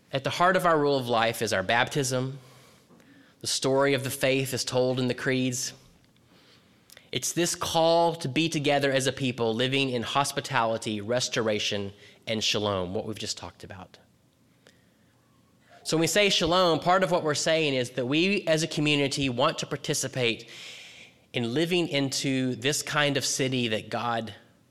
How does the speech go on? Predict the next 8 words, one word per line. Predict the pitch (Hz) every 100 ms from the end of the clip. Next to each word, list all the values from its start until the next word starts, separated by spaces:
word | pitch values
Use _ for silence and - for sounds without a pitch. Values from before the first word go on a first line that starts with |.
| _ _ _ _ _
hopes | 113 101 -
for | - 98
us | -
to | -
be. | 87 87 - - - - _ _ _ _ _ _ _ _ _ _ - - - - - - _ _ _ _ _
And | 143 143 139 135 - - - _ _ _ _ - - _ -
I | 151 208 208
think | - - 180 151 - -